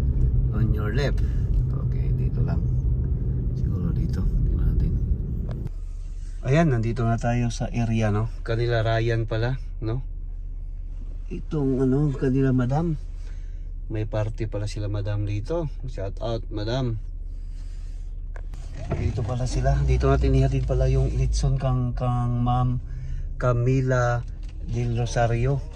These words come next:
Ayan yung bahay nila. Suki natin to sa dashcam. At, ah, hindi natin alam, eh, na si, si Ma'am pala yung hatira natin ng litson.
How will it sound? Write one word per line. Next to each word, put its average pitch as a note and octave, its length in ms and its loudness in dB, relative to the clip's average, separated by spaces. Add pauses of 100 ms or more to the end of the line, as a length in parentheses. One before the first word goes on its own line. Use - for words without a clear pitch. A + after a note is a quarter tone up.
(1120)
Ayan A2+ 300 0
yung A2 160 0
bahay A2+ 320 2
nila. A#2+ 400 0
Suki A#2+ 320 0
natin A#2+ 400 0
to A#2 180 0
sa B2 160 -4
dashcam. C3 640 0 (1500)
At, A2 300 -2 (100)
ah, A#2 220 0
hindi A2+ 240 2
natin A2+ 320 -2
alam, A2+ 320 0
eh, D3 80 0 (1120)
na A2+ 80 0 (260)
si, A2 220 -4 (2250)
si - 120 -6
Ma'am G#2+ 380 2
pala A2 240 0
yung G#2+ 540 0
hatira G#2 340 -2
natin G2+ 320 0
ng G2 80 2
litson. G2+ 400 -2